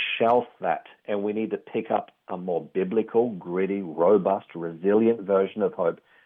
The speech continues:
that actually does its most active work when we're going through difficulty. And when I studied from Genesis through to Revelation, my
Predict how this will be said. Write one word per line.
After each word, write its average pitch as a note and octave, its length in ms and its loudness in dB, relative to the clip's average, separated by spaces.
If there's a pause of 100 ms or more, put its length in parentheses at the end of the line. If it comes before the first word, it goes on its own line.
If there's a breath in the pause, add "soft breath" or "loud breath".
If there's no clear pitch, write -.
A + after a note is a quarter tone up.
(160)
that - 220 -4
actually A#2+ 640 -2
does A2+ 140 -2
its A#2 180 -4
most F#2+ 220 -2 (160)
active C3 540 -2
work G2+ 400 -4 (440 soft breath)
when A2 200 2
we're G#2+ 100 6
going G#2+ 300 4
through F2+ 180 -6
difficulty. G2+ 800 -4 (220)
And A2 160 2
when G#2+ 200 2
I B2+ 220 0 (100)
studied G#2+ 420 0
from E2+ 240 -10
Genesis A#2 520 2
through G2+ 160 4
to G#2+ 60 0
Revelation, F#2 800 2 (380 soft breath)
my - 120 0